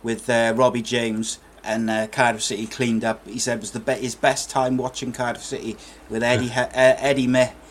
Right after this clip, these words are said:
Speaker 1: Eddie May at the helm. Uh, great times haven't been seen since." So, uh, people s-, obviously got fond memories. And, like, do you know what? Um,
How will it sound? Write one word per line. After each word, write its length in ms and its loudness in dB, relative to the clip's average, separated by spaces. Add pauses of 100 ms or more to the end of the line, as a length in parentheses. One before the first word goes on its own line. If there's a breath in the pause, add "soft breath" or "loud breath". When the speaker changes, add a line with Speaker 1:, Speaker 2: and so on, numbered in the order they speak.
(240 loud breath)
Speaker 1:
Eddie 260 2
May 580 4
at 140 -4
the 80 -8
helm. 400 2 (340 soft breath)
Uh, 220 -2
great 300 -4
times 520 -4 (100)
haven't 280 -4
been 160 -4
seen 260 -6
since." 500 -10 (300 soft breath)
So, 300 -4
uh, 260 0
people 260 -6
s-, 200 -8
obviously 320 0
got 160 -4
fond 400 4
memories. 500 2 (300 loud breath)
And, 160 4
like, 160 2
do 60 0
you 40 0
know 80 0
what? 240 4 (1040)
Um, 300 0